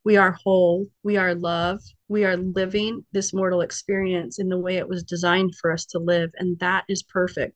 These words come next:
To question our perfection is to doubt God's design, and that brings me a lot of peace. It brings me a lot of joy to know that we are doing this ride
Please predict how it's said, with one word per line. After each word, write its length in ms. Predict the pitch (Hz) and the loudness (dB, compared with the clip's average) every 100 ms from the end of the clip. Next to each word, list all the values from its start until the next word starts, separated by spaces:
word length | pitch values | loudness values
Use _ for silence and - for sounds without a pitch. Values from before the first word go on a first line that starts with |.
| _ | _
To 120 | - - | -10 -10
question 640 | - 208 208 - - 262 | -2 2 2 0 0 2
our 160 | 233 208 | 2 0
perfection 760 | 196 190 - 170 - - 240 | -2 -4 -2 -4 -4 -2 -2
is 160 | 202 185 - | -2 -4 -6
to 80 | |
doubt 460 | 175 175 170 175 - | -2 2 4 2 0
God's 300 | 170 165 175 | -2 0 -2
design, 580 | - 170 170 160 156 190 - _ _ | -6 -8 -2 0 0 -4 -10 _ _
and 120 | 196 | 2
that 160 | 190 190 | 2 2
brings 320 | 202 190 180 | 0 0 0
me 100 | 190 | 0
a 80 | 180 | 0
lot 200 | 175 170 | 0 -2
of 120 | 170 | -6
peace. 500 | - 180 170 - - _ - | -6 -4 -4 -6 -12 _ -10
It 100 | 202 | 0
brings 260 | 196 196 196 | 2 2 2
me 60 | |
a 40 | 185 | 2
lot 140 | 180 | 2
of 80 | 175 | 0
joy 300 | 175 175 175 | 0 2 2
to 160 | - | 0
know 200 | 180 175 175 | -2 0 0
that 160 | 165 - _ _ | -4 -8 _ _
we 180 | 202 208 | -2 0
are 100 | 208 | 0
doing 340 | 196 190 185 | 0 -2 -2
this 400 | 180 185 - - - | -2 -4 -8 -14 -10
ride 580 | 180 180 170 190 208 | 0 2 2 2 0